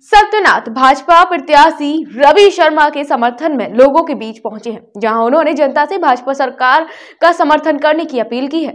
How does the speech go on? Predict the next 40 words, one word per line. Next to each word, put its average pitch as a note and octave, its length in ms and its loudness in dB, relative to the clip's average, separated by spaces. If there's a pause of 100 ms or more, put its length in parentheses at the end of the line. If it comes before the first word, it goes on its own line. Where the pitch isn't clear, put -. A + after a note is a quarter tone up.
तो C#4 120 2
वहीं D#4+ 200 0
उन्होंने F#4+ 400 2
कहा C#4 340 2
कि G#4 160 0
हम C#4+ 240 -2
फिर G4 220 0
एक C#4 420 -6
बार B3 240 2
योगी C4 360 -4
जी B3+ 160 -10
की A3 240 -14
सरकार A#3 540 -4
लाएंगे। C#4+ 360 -6 (480)
बुंदेलखंड F#4 640 6
राज्य E4+ 260 6
बनाओ E4+ 320 6
अभियान D#4+ 420 2
की E4+ 140 4
महिला D4 380 4
अध्यक्ष C4 500 0
सुमन C4 280 -2
रतूड़ी C4 360 0
एवं C4+ 240 -2
राष्ट्रीय D4 340 2
संयोजक D4+ 480 -2
बुंदेलखंड C4 600 2
योगी C4 400 0
स्वामी C#4+ 440 2 (680)
सत्यनाथ G#4 540 4
की F4+ 80 4
अध्यक्षता D4 520 2
में D#4 180 4
समस्त F4 480 2
अभियान C#4 440 0
की C4 160 -8
टीम D#4 240 0
के C#4 120 -2
साथ C4 300 0
आज B3 200 0